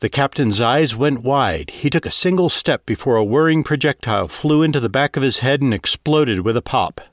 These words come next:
The Hellion dropped to the floor, a small section of the back of his skull now splattered across the floor. Clemson sucked in a breath, but Victor just covered her eyes with a hand as if hiding from embarrassment.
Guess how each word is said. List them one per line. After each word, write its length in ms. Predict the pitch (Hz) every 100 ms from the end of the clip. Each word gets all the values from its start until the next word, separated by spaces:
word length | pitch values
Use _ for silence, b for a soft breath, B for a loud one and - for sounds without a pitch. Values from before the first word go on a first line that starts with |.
| _ -
The 100 | 101
Hellion 480 | 160 175 170 156
dropped 360 | 117 135 165 -
to 80 | 156
the 100 | 143
floor, 400 | - 156 123 85
a 80 | 82
small 380 | - - 139
section 480 | 123 - - - 117
of 80 | 90
the 100 | 95
back 240 | 117 117
of 60 | 101
his 140 | 101
skull 440 | - - 156 143 104
now 200 | 101 104
splattered 580 | - - 131 131 120 90
across 400 | - 110 98 -
the 100 | -
floor. 480 | - 123 107 82 - _
Clemson 460 | - 135 - 151
sucked 340 | 135 - 147 -
in 120 | 151
a 60 | 127
breath, 300 | 135 160 -
but 140 | 120
Victor 420 | 101 110 170 123 95
just 280 | 120 -
covered 320 | - 143 139 135
her 160 | 135
eyes 400 | 127 139 143 117
with 160 | 117 113
a 60 |
hand 580 | 98 - 156 123 92 90
as 140 | 92 98
if 120 | -
hiding 360 | 131 127 117
from 200 | 101 113
embarrassment. 840 | 104 92 131 127 98 - 98 80